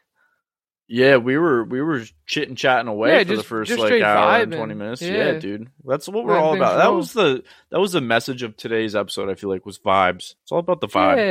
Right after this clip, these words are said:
Speaker 2: it's all about the
Speaker 1: They call
Speaker 2: vibes.
Speaker 1: us the vibe guys for a reason.
Speaker 2: Yeah, I, I guess. I thought we were the random roommates, but I guess we can change our name.
Speaker 1: Well, but, well, we were the random roommates in O B X too, I guess, but we were also the vibe guys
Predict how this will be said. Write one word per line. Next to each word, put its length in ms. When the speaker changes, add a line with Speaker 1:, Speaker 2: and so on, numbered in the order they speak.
Speaker 2:
it's 140
all 80
about 200
the 80
Speaker 1:
They 60
call 240
Speaker 2:
vibes. 20
Speaker 1:
us 120
the 120
vibe 320
guys 260
for 160
a 60
reason. 440
Speaker 2:
Yeah, 540
I, 120
I 60
guess. 360
I 80
thought 240
we 80
were 100
the 60
random 300
roommates, 360
but 200
I 80
guess 180
we 80
can 140
change 260
our 100
name. 260
Speaker 1:
Well, 160
but, 240
well, 460
we 100
were 160
the 100
random 340
roommates 400
in 80
O 120
B 120
X 220
too, 200
I 80
guess, 320
but 280
we 120
were 180
also 260
the 100
vibe 320
guys 420